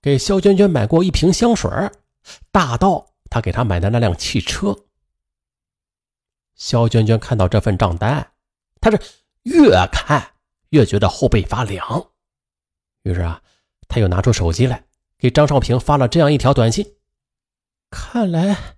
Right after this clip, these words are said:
你让我吃惊的地方还有很多呢。这样的话，只能更加坚定我离开你的决心。”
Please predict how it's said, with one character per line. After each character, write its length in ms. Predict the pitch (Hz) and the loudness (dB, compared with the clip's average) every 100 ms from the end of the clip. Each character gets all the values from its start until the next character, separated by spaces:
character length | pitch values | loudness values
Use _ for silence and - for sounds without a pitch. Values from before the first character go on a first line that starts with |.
| _ _ _ _ _ - | _ _ _ _ _ -4
你 160 | 220 | -2
让 180 | 220 247 | 2 2
我 100 | 220 | 0
吃 260 | 180 - 262 | -2 -4 -2
惊 100 | 269 | 0
的 100 | 226 | 0
地 160 | 233 233 | 0 0
方 140 | 185 | -2
还 160 | - 240 | -2 -2
有 100 | 247 | 0
很 240 | - 120 | 0 0
多 220 | 190 233 | 0 0
呢。 300 | 240 160 - _ _ _ _ _ _ _ _ _ | 0 -2 -10 _ _ _ _ _ _ _ _ _
这 140 | - 190 | -4 -4
样 100 | 131 | -4
的 80 | |
话， 400 | 139 180 - - _ _ _ _ _ _ | -6 -10 -12 -16 _ _ _ _ _ _
只 160 | - | -4
能 180 | 226 247 | -2 0
更 200 | 311 294 | 0 0
加 140 | 220 202 | 0 0
坚 180 | 220 | 0
定 140 | 220 214 | 2 2
我 100 | 185 | 2
离 140 | 185 | 0
开 140 | 202 254 | -2 0
你 120 | 180 | 0
的 120 | 175 | 0
决 140 | 175 | 0
心。” 320 | 185 254 240 | 0 0 -2